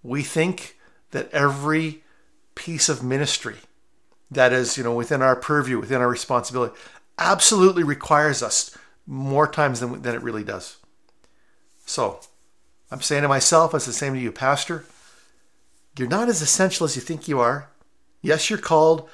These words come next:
Yes, you're gifted. Yes, you've got a job.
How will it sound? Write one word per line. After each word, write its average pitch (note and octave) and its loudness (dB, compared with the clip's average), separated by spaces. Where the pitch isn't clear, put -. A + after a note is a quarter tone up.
Yes, C#3 0
you're F#3+ 0
gifted. D3 -2
Yes, D3 0
you've F#3 -4
got F#3 -2
a F#3 -2
job. C#3 2